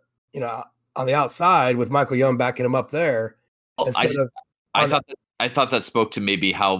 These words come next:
Speaker 2: little they thought they were gonna use Michael Young. You know what I mean?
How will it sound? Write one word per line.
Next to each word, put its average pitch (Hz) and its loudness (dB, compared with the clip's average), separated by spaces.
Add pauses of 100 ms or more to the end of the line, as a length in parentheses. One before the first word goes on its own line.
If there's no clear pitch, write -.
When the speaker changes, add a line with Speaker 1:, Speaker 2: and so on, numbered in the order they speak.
Speaker 2:
little 95 0
they 85 -2
thought 85 -2
they 87 -2
were 80 -4
gonna 82 -4
use 82 -6
Michael 78 -8
Young. 78 -6 (180)
You 90 -4
know 85 -2
what 85 -4
I 82 -2
mean? 90 -6